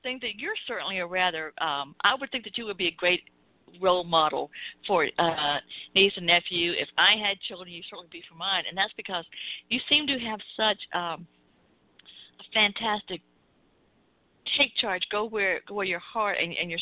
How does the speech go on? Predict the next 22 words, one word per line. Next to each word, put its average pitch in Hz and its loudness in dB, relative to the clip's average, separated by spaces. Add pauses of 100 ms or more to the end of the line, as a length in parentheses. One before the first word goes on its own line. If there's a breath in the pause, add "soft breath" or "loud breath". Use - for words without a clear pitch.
soul 185 -2
and 170 -8
your, 156 -4
and 160 -8
your 156 -8
mind 175 0
leads 180 -2
you 165 -8
kind 180 -2
of 151 -2
life. 156 2 (400 loud breath)
I - 2
hope 226 2
I'm 170 4
reading 165 0
you 156 -6
well. 151 4 (480 loud breath)
Because 277 4
I 269 6
know 254 6
that 262 4
you 240 0